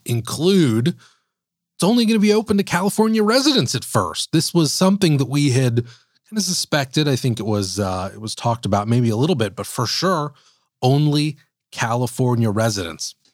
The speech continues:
A lot of questions, of course, exactly of, uh,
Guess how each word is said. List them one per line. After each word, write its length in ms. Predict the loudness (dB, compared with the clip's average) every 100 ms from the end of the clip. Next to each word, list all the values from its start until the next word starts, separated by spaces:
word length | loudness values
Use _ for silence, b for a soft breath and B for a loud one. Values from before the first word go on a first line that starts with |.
| _ _ _ _ _ _ _ _ -12
A 40 | -4
lot 160 | -2
of 80 | 0
questions, 460 | 0 0 0 0 0
of 120 | -2
course, 400 | -2 -2 -4 -8
exactly 640 | -6 -4 -4 -4 -4 -4
of, 260 | -4 -6 -6
uh, 260 | -4 -4